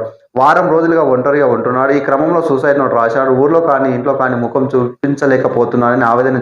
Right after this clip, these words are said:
చెందాడు. అమ్మను మంచిగా చూసుకోవాలని తమ్ముడి కోరగా వంట తీసుకెళ్లిన, వెంట తీసుకెళ్లిన పురుగుల మందు తాగి డోర్నాకల్ మండల పరిధిలో తాండా శివార్లో బావిలో దూకు, దూకాడు. కుటుంబ సభ్యులు శుక్రవారం రాత్రంతా గాలించగా ఆచూకీ లభ్యం కాలేదు. శనివారం ఉదయం వ్యవసాయ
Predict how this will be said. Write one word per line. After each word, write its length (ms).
చెందాడు. 360
అమ్మను 280
మంచిగా 360
చూసుకోవాలని 580
తమ్ముడి 280
కోరగా 400
వంట 180
తీసుకెళ్లిన, 500
వెంట 260
తీసుకెళ్లిన 440
పురుగుల 280
మందు 220
తాగి 380
డోర్నాకల్ 540
మండల 160
పరిధిలో 340
తాండా 300
శివార్లో 400
బావిలో 400
దూకు, 500
దూకాడు. 440
కుటుంబ 280
సభ్యులు 320
శుక్రవారం 580
రాత్రంతా 400
గాలించగా 440
ఆచూకీ 340
లభ్యం 320
కాలేదు. 360
శనివారం 540
ఉదయం 260
వ్యవసాయ 400